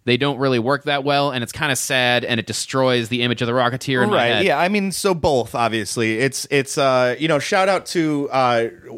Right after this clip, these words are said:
Speaker 2: uh, one of my favorite clients made the game Piloteer.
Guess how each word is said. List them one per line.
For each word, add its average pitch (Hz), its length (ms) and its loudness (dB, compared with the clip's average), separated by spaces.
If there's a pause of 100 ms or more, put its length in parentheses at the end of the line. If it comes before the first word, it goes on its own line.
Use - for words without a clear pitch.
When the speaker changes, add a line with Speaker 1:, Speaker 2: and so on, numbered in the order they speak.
Speaker 2:
uh, 120 320 0 (240)
one 151 200 0
of 147 60 2
my 143 140 2
favorite 143 360 0
clients 151 400 2
made 139 160 2
the 127 60 2
game 127 200 2
Piloteer. 143 760 2